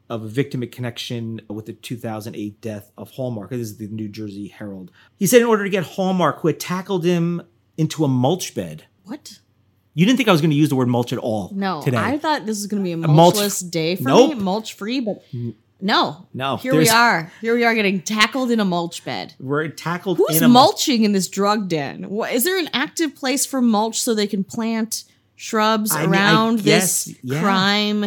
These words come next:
Speaker 1: I guess,
Speaker 2: cesspool?
Speaker 1: I guess they kept the greens, they tried to keep the greens green. He says, "He fought with everything I had and was elbowing the top of Hallmark's head because their proximity didn't allow him to punch."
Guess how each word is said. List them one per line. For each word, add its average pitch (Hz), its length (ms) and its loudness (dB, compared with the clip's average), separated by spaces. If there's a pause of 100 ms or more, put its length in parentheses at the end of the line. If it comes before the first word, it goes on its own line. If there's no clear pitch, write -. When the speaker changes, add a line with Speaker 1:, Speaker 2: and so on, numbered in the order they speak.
(180)
Speaker 1:
I 143 60 2
guess, 131 80 0
Speaker 2:
cesspool? 339 880 0
Speaker 1:
I 143 80 0
guess 156 320 -2
they 156 140 -4
kept - 240 -8
the 127 60 -6
greens, 127 640 -4 (200)
they 127 100 -8
tried 139 140 -6
to 127 80 -6
keep - 140 -8
the 131 60 -4
greens 127 380 -4
green. 120 540 -4 (360)
He 135 140 -8
says, 139 1080 -4
"He 147 320 -6
fought - 320 -2
with 208 200 -2
everything 175 640 -2
I 147 140 0
had 131 600 -4
and 127 120 -4
was 127 200 -4
elbowing 165 320 0
the 156 80 -2
top 147 280 -8
of 135 100 -10
Hallmark's 139 420 -6
head 147 260 -4
because 117 320 -8
their 123 100 -6
proximity 131 540 -6
didn't 110 180 -12
allow 113 220 -8
him 113 160 -10
to 113 60 -12
punch." - 560 -10